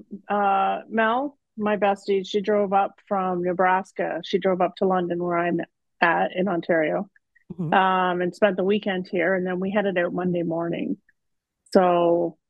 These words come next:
Speaker 1: uh, we headed down through Michigan, stopped for the night in Kalamazoo, and then kept on going, uh, on the Tuesday. We stopped in Gary, Indiana to see the,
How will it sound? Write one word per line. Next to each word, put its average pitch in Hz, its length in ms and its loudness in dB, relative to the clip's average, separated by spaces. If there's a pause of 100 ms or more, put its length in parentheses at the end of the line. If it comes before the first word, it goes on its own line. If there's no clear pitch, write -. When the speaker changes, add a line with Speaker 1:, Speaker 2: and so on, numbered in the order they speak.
(320)
Speaker 1:
uh, 170 260 0
we 196 140 4
headed 208 260 2
down 196 240 0
through 214 160 -2
Michigan, 190 680 -4
stopped 185 540 0
for 196 120 2
the 190 80 -2
night 180 420 0
in 190 140 -2
Kalamazoo, 190 800 2
and 202 220 0
then 180 400 -2 (100)
kept 202 260 0
on 190 280 0
going, 190 400 0 (680)
uh, 196 40 2
on 190 520 0
the 175 80 0
Tuesday. 240 800 0
We 202 80 6
stopped 240 580 -2 (180)
in 196 200 -4
Gary, 208 380 2
Indiana 190 680 -4
to 190 100 -2
see 175 460 2
the, 170 180 -2